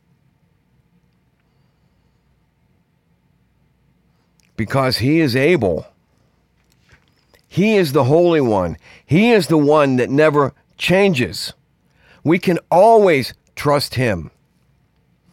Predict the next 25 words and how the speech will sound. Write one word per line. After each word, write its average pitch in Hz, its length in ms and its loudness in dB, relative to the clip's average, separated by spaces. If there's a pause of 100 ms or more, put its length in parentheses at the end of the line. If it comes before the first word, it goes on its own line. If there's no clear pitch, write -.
(400)
so 208 460 2
that 135 460 0 (280)
we 202 320 -2
may 147 220 0
receive 117 520 -4
mercy 110 640 -4 (800)
and 131 240 -2
find 127 400 -2
grace 120 640 -4 (320)
to 123 180 -2
help 143 300 0
us 120 260 -6 (100)
in 120 260 0
our 107 220 0
time 123 400 -2
of 104 140 -2
need. 101 480 -4 (3250)
Honestly, 151 400 -2
I 139 120 -2
can't 151 340 -6
tell 170 300 -2
you 151 160 0
how 127 160 0
many 120 260 -4
times 104 600 -8